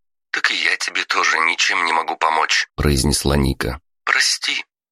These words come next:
"Очень хреново. Для меня в первую очередь".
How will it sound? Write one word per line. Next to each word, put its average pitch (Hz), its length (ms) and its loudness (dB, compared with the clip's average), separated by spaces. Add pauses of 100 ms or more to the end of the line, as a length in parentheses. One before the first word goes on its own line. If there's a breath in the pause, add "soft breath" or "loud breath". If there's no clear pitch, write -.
(240)
"Очень 85 880 6
хреново. 78 840 2 (160)
Для 71 320 2
меня 101 400 4
в - 120 -2
первую 82 540 4
очередь". 71 580 0